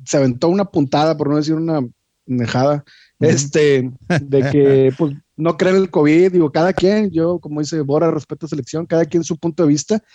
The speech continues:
Speaker 1: pero diciendo, "Oye, pues, ¿por qué están haciendo tanto show con el covid diecinueve? ¿Por qué no, en Estados Unidos no hubo lockdowns con el del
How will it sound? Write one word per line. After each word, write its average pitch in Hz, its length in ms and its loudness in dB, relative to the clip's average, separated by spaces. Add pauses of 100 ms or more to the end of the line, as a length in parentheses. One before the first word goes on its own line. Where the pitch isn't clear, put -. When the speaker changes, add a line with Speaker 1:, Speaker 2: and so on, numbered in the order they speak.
(380)
Speaker 1:
pero 170 200 2
diciendo, 160 380 2
"Oye, 180 300 4
pues, 135 200 -8
¿por - 160 -8
qué 170 80 -4
están 190 160 0
haciendo 185 260 2
tanto 185 300 0
show 190 320 0
con 185 140 0
el 160 100 0
covid 156 240 2
diecinueve? 165 640 2
¿Por 139 180 -4
qué 151 100 0
no, 165 400 -2 (300)
en 135 120 0
Estados 151 360 0
Unidos 160 280 2
no 160 160 2
hubo 156 520 2 (320)
lockdowns 151 640 0
con 147 160 0
el 127 140 0
del 127 200 0